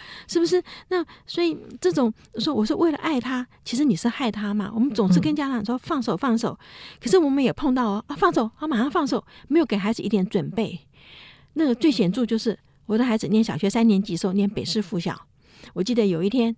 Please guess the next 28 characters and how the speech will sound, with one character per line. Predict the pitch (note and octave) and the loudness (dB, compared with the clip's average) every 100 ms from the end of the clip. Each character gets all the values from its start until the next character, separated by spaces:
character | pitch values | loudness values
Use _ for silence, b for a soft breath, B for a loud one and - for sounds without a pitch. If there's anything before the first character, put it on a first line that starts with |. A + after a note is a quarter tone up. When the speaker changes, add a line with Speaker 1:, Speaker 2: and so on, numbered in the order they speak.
| b b | b b
Speaker 1:
老 | - | -8
师 | D3 G#3 | -4 0
在 | G#3+ | 0
讲 | F#3+ - | -2 -6
说， | F3 G#3+ B B | -6 -6 B B
已 | G3+ | 0
经 | D4+ | 2
三 | F#4 F4+ | 2 2
年 | C#4+ | 2
级 | B3+ A#3 | 2 2
了， | A#3+ | 2
不 | - | 0
要 | B3+ | -2
父 | B3 | 2
母 | B3+ | 0
亲 | F3 A3+ | 2 0
再 | A3 | 0
来 | F#3+ F3+ | -2 -2
接 | - A#3 | 2 2
送， | A3+ A3+ - | 4 -2 -2
因 | B3 | -2
为 | B3+ | -2
北 | E3+ | -2
市 | - B3 | -2 -4
附 | B3+ | -2
小 | G#3 | -4
就 | - | -2
在 | G#3+ | -4